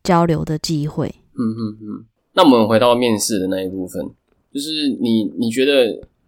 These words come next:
Speaker 2: 那时候，那时候你不是都有准备就是回答的题目嘛？那你在回答的时候，面试官会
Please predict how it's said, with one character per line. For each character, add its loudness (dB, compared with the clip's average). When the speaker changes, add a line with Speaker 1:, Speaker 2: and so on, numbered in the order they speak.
Speaker 2:
那 0
时 2
候， 4
那 4
时 2
候 8
你 4
不 -6
是 -4
都 2
有 2
准 -8
备 0
就 -10
是 -8
回 0
答 -2
的 -4
题 -10
目 -6
嘛？ -8
那 0
你 -10
在 2
回 2
答 0
的 -4
时 -8
候， -2
面 -4
试 -8
官 -6
会 -4